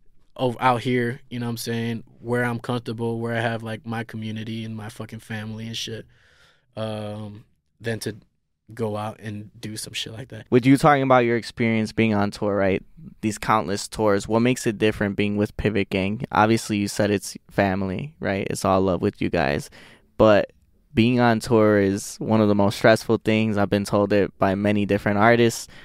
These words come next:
Speaker 2: I've been told it by Poppy Beats himself. Uh, so, you know, it, it's not one of those things that you can basically do with everyone. And if you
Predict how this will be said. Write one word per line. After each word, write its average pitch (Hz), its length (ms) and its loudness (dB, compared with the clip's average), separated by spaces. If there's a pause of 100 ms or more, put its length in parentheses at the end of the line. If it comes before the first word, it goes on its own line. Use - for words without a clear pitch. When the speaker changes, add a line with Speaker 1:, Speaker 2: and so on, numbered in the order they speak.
(180)
Speaker 2:
I've 104 100 -6
been 101 140 0
told 95 260 2
it 92 100 -2
by 95 160 2
Poppy 95 340 2
Beats 104 320 0
himself. 110 580 4 (420)
Uh, 104 560 -2 (360)
so, - 180 -4
you 127 180 2
know, 135 140 6
it, 131 180 4
it's 123 160 2
not 135 180 6
one 147 120 2
of 139 100 4
those 131 260 4
things 120 440 -2
that 104 440 2
you 110 120 0
can 104 280 -2
basically 107 520 0
do 104 180 0
with 101 160 -2 (100)
everyone. 117 500 2
And 107 100 0
if 104 180 -4
you 110 160 2